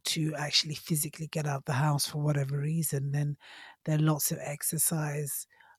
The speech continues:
uh, videos that are free on YouTube that you can check out. But I really encourage you. It is so hard to get going, but once you get going, it feels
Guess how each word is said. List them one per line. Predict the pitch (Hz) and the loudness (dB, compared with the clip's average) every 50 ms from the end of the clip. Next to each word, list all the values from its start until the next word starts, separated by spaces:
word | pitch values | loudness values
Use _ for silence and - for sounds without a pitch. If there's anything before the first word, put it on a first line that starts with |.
| _ _ - | _ _ -4
uh, | 160 151 147 | -2 -2 -2
videos | 147 - 165 151 - 165 147 139 143 139 147 147 - - | 0 0 0 0 2 2 2 4 4 2 0 0 -2 -4
that | 156 139 | -4 -4
are | - | -4
free | - - - - 180 160 151 143 | -6 -4 2 4 6 6 6 6
on | 139 143 147 | 4 4 4
YouTube | 151 160 156 - - - - 139 131 135 - | 4 4 4 4 4 4 4 4 0 -2 -8
that | - - - - | -12 -12 -10 -10
you | 147 151 143 - | -10 -10 -8 -8
can | - - 143 143 143 143 147 143 _ _ _ _ _ _ _ _ _ _ _ _ _ _ - - - - | -6 -4 -2 0 0 -2 -2 -4 _ _ _ _ _ _ _ _ _ _ _ _ _ _ -16 -14 -6 2
check | - - 175 151 - - | 4 4 4 4 2 2
out. | 165 143 131 120 - | 0 2 0 -2 -4
But | - 160 135 120 - - - - - - - - - | -4 -4 -4 -4 -8 -12 -14 -14 -14 -14 -14 -8 -2
I | - 170 170 | 2 4 4
really | 165 156 151 160 160 175 185 185 175 170 160 156 156 147 131 | 6 4 4 4 6 8 8 10 10 10 10 8 6 4 2
encourage | 139 143 - - 135 147 143 147 147 143 143 - | -2 -4 -4 0 0 2 2 2 2 0 -2 -4
you. | 139 131 | -6 -6
It | 139 151 165 160 | -6 -8 -8 -6
is | 165 160 - | 0 2 4
so | - - - - - 196 196 202 202 | 6 6 6 6 8 10 10 10 10
hard | 165 - 175 147 139 135 131 139 135 - - | 10 8 6 6 6 4 2 -2 -4 -4 -6
to | - 156 | -6 -4
get | - 143 - - | -4 -8 -8 -4
going, | - 160 151 143 135 131 131 - | -4 -2 -2 -2 -2 -4 -6 -8
but | - 147 139 | -8 -8 -4
once | 147 151 170 175 170 156 - - - | 0 4 6 6 6 6 4 0 -4
you | - | -4
get | - 151 123 - - | -4 -8 -8 -4 0
going, | - 156 151 143 135 131 127 120 | 2 4 4 4 2 -2 -4 -8
it | 113 - - - | -10 -10 -10 -10
feels | - - - - 202 175 165 156 143 139 139 143 - | -12 -8 0 6 8 8 8 8 4 2 0 -2 -4